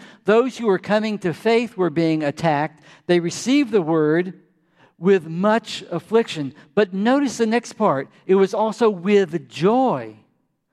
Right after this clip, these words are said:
of the Holy Spirit. When you really,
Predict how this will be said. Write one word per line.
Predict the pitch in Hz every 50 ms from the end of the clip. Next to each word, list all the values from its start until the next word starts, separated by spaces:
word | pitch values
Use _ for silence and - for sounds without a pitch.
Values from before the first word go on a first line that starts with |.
| _ _ _ _ _ _ _
of | - 160 139
the | 143 139
Holy | 113 143 165 165 160 160
Spirit. | - - - 151 135 123 117 113 110 - _ _ _ _ _ _ _ _ _ _ _ _ _ _ _ _ _ _ _ _ _ _ _ _ _ _ _ _ _ _ _ _ _ _ _ _ _ _ _ _ _ _ _ _ _ _ _ _ _ _ _ _ _ _ _ _ _ _ _ _ _ _ _ _ _ _ _ _ _ _ _ _ _ _ _ _ _
When | 156 156 156 160
you | 156 147
really, | 147 190 208 220 214 196 196 185 180